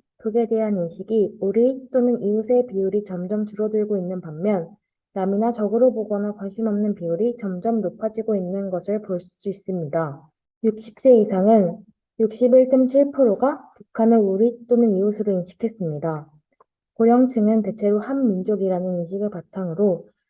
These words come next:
북한과 민족 동질감을 공유하고 있고 이십 대와는 달리 이들은 북한을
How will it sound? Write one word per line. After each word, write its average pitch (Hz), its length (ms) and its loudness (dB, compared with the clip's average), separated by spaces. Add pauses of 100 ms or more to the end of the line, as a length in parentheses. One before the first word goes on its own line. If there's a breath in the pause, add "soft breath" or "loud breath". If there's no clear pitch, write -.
(180)
북한과 214 480 -4
민족 214 380 0
동질감을 208 640 -2
공유하고 196 560 -4
있고 175 560 -4 (440)
이십 - 300 -14
대와는 214 380 0
달리 185 420 -4 (240)
이들은 202 460 -2
북한을 233 560 -6